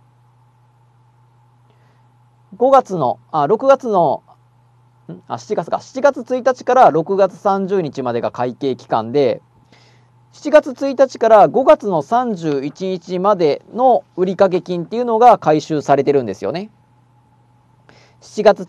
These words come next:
一日から五月三十日までの売掛金が回収されていて、六月中の売掛金っていうのはこれ翌年度に回収されるものになりますね。翌事業年度に回収されると。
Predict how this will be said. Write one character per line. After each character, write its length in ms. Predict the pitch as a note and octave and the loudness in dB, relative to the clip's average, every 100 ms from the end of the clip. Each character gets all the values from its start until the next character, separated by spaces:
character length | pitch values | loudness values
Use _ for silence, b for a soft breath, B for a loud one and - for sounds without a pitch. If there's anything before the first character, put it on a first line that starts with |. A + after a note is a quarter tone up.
| G3+ | -4
一 100 | F#3+ | 0
日 200 | F#3+ F#3 | -2 -2
か 100 | A3+ | 0
ら 140 | A#3+ F3+ | 2 4
五 120 | F3+ | 4
月 160 | F#3 | 2
三 280 | - E3+ D#3 | 0 -4 -4
十 180 | D#3+ E3+ | -4 -6
日 220 | D3 C#3 | -8 -8
ま 100 | F3 | -6
で 80 | G#3+ | -4
の 100 | F3+ | -4
売 160 | C3 C#3+ | -4 -2
掛 240 | D3+ C#3 | -4 -4
金 220 | B2 C3+ | -10 -4
が 100 | C3+ | -4
回 240 | B2+ C#3 B2+ | -2 -4 -4
収 180 | C#3+ | -8
さ 140 | B2+ C#3+ | -6 -6
れ 80 | C3 | -6
て 140 | C3 | -8
い 60 | C3 | -6
て、 160 | G3 | -4
六 200 | E3+ F3+ | -4 -2
月 140 | A#3 A3 | -2 -2
中 180 | A3 | -6
の 80 | G#3 | -4
売 120 | G3+ F#3+ | -4 -4
掛 240 | G3 F3+ | -6 -6
金 220 | E3+ F#3 | -10 -10
っ 20 | |
て 100 | E3+ | -6
い 40 | G3 | -6
う 40 | |
の 80 | F#3 | -2
は 60 | E3+ | -2
こ 80 | |
れ 80 | D3 | -2
翌 260 | C#3+ F3+ A3+ | -2 -4 -6
年 160 | A3+ | -6
度 100 | G3+ | -4
に 100 | B2 | -6
回 200 | G#2 B2 | -4 -6
収 180 | A#2+ C3 | -6 -10
さ 120 | A2+ | -6
れ 80 | B2+ | -6
る 100 | A#2+ | -6
も 80 | B2+ | -6
の 100 | G#3 | -6
に 60 | D3 | -6
な 80 | |
り 100 | G#2+ | -8
ま 120 | G#2+ G#2+ | -8 -10
す 80 | |
ね。 140 | C3+ D#3+ | -12 -8
翌 240 | D3+ D#3 | -8 -6
事 140 | D3 D3+ | -8 -4
業 160 | D#3+ | -4
年 140 | D#3+ E3+ | -4 -6
度 80 | A3 | -8
に 100 | G#3+ | -6
回 220 | B2 A#2 | -4 -4
収 160 | B2 A2 | -6 -10
さ 120 | G#2+ | -8
れ 100 | G#2 | -10
る 100 | G2+ | -12
と。 120 | C2+ | -16